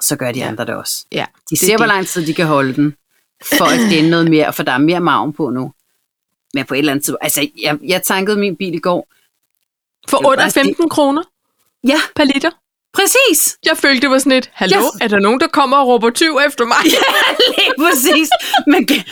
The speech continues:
Speaker 1: men jeg kan huske, da jeg startede med at have bil, og jeg boede på Østerbro,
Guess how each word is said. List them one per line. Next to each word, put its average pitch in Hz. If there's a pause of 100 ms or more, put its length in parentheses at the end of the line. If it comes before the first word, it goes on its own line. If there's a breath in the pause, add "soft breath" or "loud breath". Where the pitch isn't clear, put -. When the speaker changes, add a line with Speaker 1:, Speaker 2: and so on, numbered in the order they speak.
(120)
Speaker 1:
men 285
jeg 214
kan 415
huske, 339
da 240
jeg 220
startede 214
med 349
at 302
have 302
bil, 302 (320 soft breath)
og 226
jeg 202
boede 226
på 311
Østerbro, 294